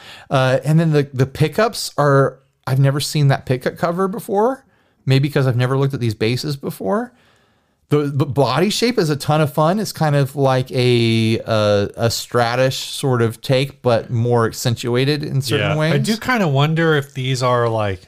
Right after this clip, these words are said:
Speaker 2: actually any good.
Speaker 1: It might be hot garbage because it has that very import bolt-on neck sort of looking thing
Speaker 2: It
Speaker 1: going
Speaker 2: looks
Speaker 1: on.
Speaker 2: like that, um, if that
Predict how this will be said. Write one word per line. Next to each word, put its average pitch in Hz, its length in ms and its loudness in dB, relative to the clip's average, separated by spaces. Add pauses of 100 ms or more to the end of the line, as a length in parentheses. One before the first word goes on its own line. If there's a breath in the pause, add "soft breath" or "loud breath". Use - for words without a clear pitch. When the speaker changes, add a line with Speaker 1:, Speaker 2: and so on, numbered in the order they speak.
(200)
Speaker 2:
actually 104 540 -8
any 104 200 -4 (100)
good. 107 380 -6 (500 loud breath)
Speaker 1:
It 208 160 2
might 233 280 2
be 233 140 2
hot 175 320 0
garbage 165 420 2
because 147 300 0
it 147 80 0
has 165 400 0
that 156 300 2
very 131 380 2 (120)
import 131 800 2
bolt-on 120 680 0
neck 107 360 0 (480 soft breath)
sort 135 260 2
of 113 80 2
looking 117 400 0
thing 107 340 0
Speaker 2:
It 107 100 2
Speaker 1:
going 110 280 2
Speaker 2:
looks - 220 2
Speaker 1:
on. 110 120 2
Speaker 2:
like 269 200 0
that, 165 600 -2
um, 156 600 -2
if 151 160 -4
that 180 420 -2